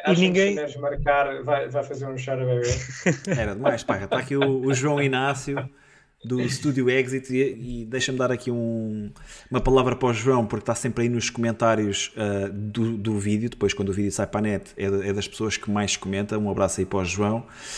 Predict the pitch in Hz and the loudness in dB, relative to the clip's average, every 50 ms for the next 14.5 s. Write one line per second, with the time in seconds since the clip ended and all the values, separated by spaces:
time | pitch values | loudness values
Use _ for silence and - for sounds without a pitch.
0 | - - - - - _ - 110 110 110 110 110 110 113 - - - - 117 - | -10 -10 -12 -14 -12 _ 0 2 4 4 4 4 4 2 0 0 2 2 4 4
1 | 127 131 - 92 92 90 95 98 98 95 92 - - - - - - - 107 101 | 4 4 4 4 4 4 4 4 4 4 2 0 -4 -6 -8 -6 -2 2 4 4
2 | 104 101 95 98 107 104 104 104 107 107 107 107 - - - - - 139 120 101 | 4 4 4 6 8 8 10 10 8 6 6 4 2 2 0 0 4 4 4 4
3 | 101 - - - - 135 139 92 90 90 87 85 - - 98 90 - 90 - 110 | 4 0 0 4 6 6 6 6 4 -2 -4 -4 -6 -6 -6 -6 -6 -6 -2 0
4 | - 127 131 151 170 170 151 139 135 202 202 180 160 170 202 175 190 180 147 160 | 2 2 2 2 2 2 0 0 0 0 2 4 6 6 6 6 6 4 4 6
5 | 175 180 175 160 160 165 175 160 143 139 170 165 - - - 170 165 160 - 160 | 4 4 4 2 -2 -2 0 2 4 4 4 4 2 2 -2 -2 -2 -2 -2 2
6 | 160 156 156 151 151 147 143 139 131 135 143 139 135 - - - - 104 95 92 | 4 6 6 6 6 8 8 8 8 10 8 8 6 4 -2 -2 -4 -4 -4 -4
7 | 92 - - 113 107 95 92 92 98 92 - - - - - - - - - - | -4 -2 0 0 2 2 0 0 -2 -2 -6 -8 -12 -12 -14 -10 -6 0 4 6
8 | 175 175 196 175 - - 170 180 180 156 165 - 156 135 139 131 113 101 117 120 | 6 6 6 4 4 4 6 6 6 4 2 2 0 2 4 4 4 4 2 2
9 | 117 123 120 107 107 113 107 101 - - - - 123 123 117 117 120 120 113 113 | 2 2 0 0 0 0 0 0 -2 -6 -4 2 4 6 6 8 6 6 4 4
10 | - - - - - 120 113 113 113 110 110 110 127 - 254 - - - - - | 0 -4 -4 0 4 4 6 6 4 2 2 -2 -4 -4 0 0 0 0 0 -4
11 | - - - 117 113 110 101 - - 135 127 123 120 131 131 - 135 127 - 110 | -2 4 6 6 8 6 6 6 6 8 8 8 8 6 4 4 4 4 4 4
12 | - - - 135 131 127 - - 135 123 113 113 120 120 123 123 120 120 113 107 | 2 2 4 6 6 4 4 2 0 2 2 2 2 2 4 4 4 4 2 0
13 | 110 123 123 123 120 120 117 113 113 110 110 113 127 127 123 127 127 131 120 117 | -2 -4 -4 -2 0 0 0 0 0 0 -2 -2 0 4 6 6 6 6 6 6
14 | 117 113 113 110 104 - - - - 110 | 6 6 6 4 2 0 -4 -14 -16 -16